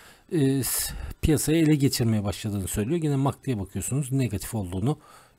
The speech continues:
görüyoruz. Bir taraftan da söyleyeyim, aslında çok az değer kaybıyla fena da soğumamış yani. Burada şimdi yetmiş yedi R S I'dan soğumuş. Ee, ve yani yetmiş yedi R S I'dan kırk üçe soğurken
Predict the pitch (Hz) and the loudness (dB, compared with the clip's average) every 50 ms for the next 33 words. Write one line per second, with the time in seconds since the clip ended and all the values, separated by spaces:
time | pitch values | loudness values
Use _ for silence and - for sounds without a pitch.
0 | _ - 135 135 127 110 110 95 87 - - - - - - _ _ _ _ _ | _ -4 0 2 2 2 0 -2 -4 -6 -10 -12 -14 -16 -20 _ _ _ _ _
1 | _ _ _ _ _ _ _ _ _ _ _ _ _ _ _ _ - - - _ | _ _ _ _ _ _ _ _ _ _ _ _ _ _ _ _ -20 -20 -20 _
2 | _ _ 147 147 151 190 190 - 202 190 156 - - 208 196 202 185 - - 190 | _ _ -12 -2 0 2 4 4 6 4 4 4 4 4 4 4 4 4 4 2
3 | 202 240 233 214 147 - - 175 - - 185 175 190 175 156 139 135 160 160 165 | 4 4 2 2 2 2 0 0 0 2 0 2 2 2 2 4 6 6 8 8
4 | 160 - - 143 123 123 131 147 180 196 196 180 151 160 156 - - 143 135 151 | 6 4 2 0 2 2 2 2 2 2 2 0 -2 -6 -6 -4 -2 0 0 2
5 | 151 147 156 - - 147 151 175 180 165 123 - - - 101 92 85 85 - - | 2 0 0 0 2 4 4 4 4 2 0 0 -4 -6 -6 -6 -6 -8 -12 -12
6 | _ 110 101 95 104 90 - - 110 107 113 113 113 - 107 - - 117 110 127 | _ -10 -8 -6 -6 -6 -6 -6 -4 -2 -2 -4 -4 -6 -8 -8 -6 -4 -2 0
7 | 120 107 92 - - 98 90 95 151 160 - _ _ _ _ _ _ _ _ _ | 0 0 0 0 0 0 2 2 0 0 -2 _ _ _ _ _ _ _ _ _
8 | _ _ - - - 110 101 98 95 143 196 185 - - - - - - 107 101 | _ _ -14 -4 0 0 0 2 0 0 -2 -2 -2 -6 -8 -10 -10 -8 -6 -4
9 | 98 101 101 101 104 104 - - 113 131 156 190 202 202 175 165 120 76 64 76 | -4 -4 -4 -6 -6 -8 -10 -8 -2 0 2 2 2 0 -2 -4 -8 -10 -12 -14
10 | - - - 147 135 117 107 117 117 123 - - - - 135 123 156 147 120 107 | -14 -12 -8 -6 -4 -4 -2 -2 -2 -4 -6 -8 -6 -4 -2 0 0 0 0 0
11 | - - 113 107 113 107 104 - 127 110 - - - 135 120 - - 110 101 92 | -2 -2 -2 -2 -2 -4 -4 -4 -6 -8 -8 -6 -6 -6 -4 -2 -2 -2 -2 -2
12 | - - 196 196 | 0 0 0 0